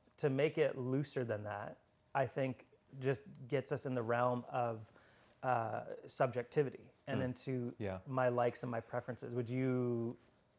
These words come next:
Speaker 1: do you disagree? Do you ask the question 'cause you disagree, or you just want
Speaker 2: Well, I
Speaker 1: me to
Speaker 2: don't
Speaker 1: say
Speaker 2: like
Speaker 1: that I
Speaker 2: agreeing with you,
Speaker 1: do you
Speaker 2: but yes, I think you're
Speaker 1: <laughs>
Speaker 2: right,
Speaker 1: You want me to say that I
Speaker 2: unfortunately.
Speaker 1: think I'm right?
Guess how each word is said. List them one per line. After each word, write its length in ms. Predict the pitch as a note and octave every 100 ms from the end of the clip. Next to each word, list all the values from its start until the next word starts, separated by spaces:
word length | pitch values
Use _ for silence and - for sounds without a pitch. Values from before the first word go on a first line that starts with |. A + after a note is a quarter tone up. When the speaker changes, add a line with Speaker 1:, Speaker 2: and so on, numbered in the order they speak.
| C3+
Speaker 1:
do 80 | A#2+
you 60 | B2
disagree? 500 | A#2 A#2 A2+ A#2+ G3+
Do 320 | A#3+ _ -
you 60 | C3
ask 140 | B2+
the 80 | B2
question 260 | B2+ A#2+ B2+
'cause 140 | B2+
you 80 | A#2+
disagree, 420 | A#2 - A#2 C3
or 80 | D3+
you 200 | B2+ B2 - -
just 160 | - -
want 80 | C3
Speaker 2:
Well, 60 |
I 20 | A#2
Speaker 1:
me 40 |
to 60 | C#3+
Speaker 2:
don't 20 | A2+
Speaker 1:
say 60 | B2+
Speaker 2:
like 140 | C3+
Speaker 1:
that 60 | C#3+
I 40 |
Speaker 2:
agreeing 340 | A#2+ B2 A2+
with 200 | F#2+ F#2+ G#2
you, 80 |
Speaker 1:
do 60 | G#2
you 60 | D#3
Speaker 2:
but 140 | B2
yes, 300 | B2 B2 -
I 100 | F3
think 240 | - G3+
you're 80 | F3+
Speaker 1:
<laughs> 140 | E3 F3
Speaker 2:
right, 160 | F#2 -
Speaker 1:
You 80 | F3+
want 180 | F#3 F3+
me 60 | E3+
to 100 | D3+
say 160 | D#3 F3
that 120 | E3+
I 60 | D#3
Speaker 2:
unfortunately. 100 | D3
Speaker 1:
think 180 | D3+ D3
I'm 120 | C#3
right? 280 | C3 C3+ G#3+